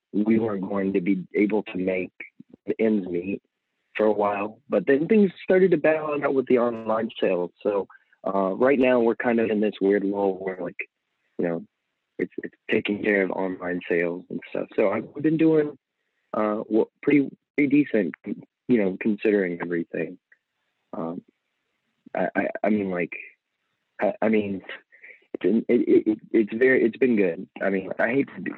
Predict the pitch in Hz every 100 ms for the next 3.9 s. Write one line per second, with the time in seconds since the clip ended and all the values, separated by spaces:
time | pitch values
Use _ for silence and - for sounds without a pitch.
0 | - - 117 95 90 92 104 123 120 101
1 | 98 92 85 - - _ _ _ _ _
2 | _ _ _ _ _ - 50 90 - 147
3 | - - 143 95 - - - 98